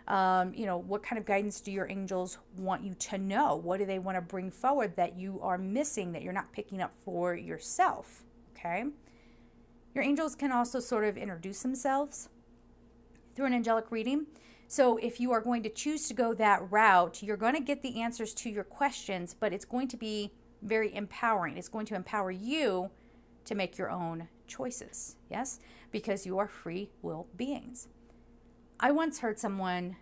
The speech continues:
say to me, I don't know if this person was an angel medium, but they said to me, "Angels are incredibly predictive. They always tell you the future." That is not true. <laughs> And be careful if somebody tells you that, because that's a psychic reading.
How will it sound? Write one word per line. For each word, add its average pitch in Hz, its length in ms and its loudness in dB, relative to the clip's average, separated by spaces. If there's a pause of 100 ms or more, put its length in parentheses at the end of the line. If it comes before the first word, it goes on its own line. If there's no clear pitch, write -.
(120)
say 160 600 0 (240)
to - 140 -6
me, 165 440 -6
I 185 40 -8
don't 180 100 -4
know 180 60 -6
if 180 80 -10
this 185 180 -6
person 180 240 -8
was 180 120 -6
an 170 100 -6
angel 185 260 -6
medium, 165 400 -6
but 170 220 -2 (280)
they 214 120 2
said 220 220 2
to - 100 -4
me, 196 180 -4
"Angels 302 320 0
are 254 160 6
incredibly 220 840 0
predictive. 175 540 -6
They 185 160 -4
always 220 380 0
tell 180 180 -2
you 175 140 -6
the 165 80 -6
future." - 480 -10 (560)
That 247 80 6
is 240 80 0
not 208 160 -2
true. - 220 -8 (400)
<laughs> 277 100 8 (280)
And 254 100 2
be 240 80 2
careful 277 400 2
if 247 180 2
somebody 202 420 2
tells 190 380 0
you 175 140 -6
that, 156 320 0
because 196 640 4
that's 180 220 0
a 202 40 -4
psychic 175 460 -4
reading. 233 280 -6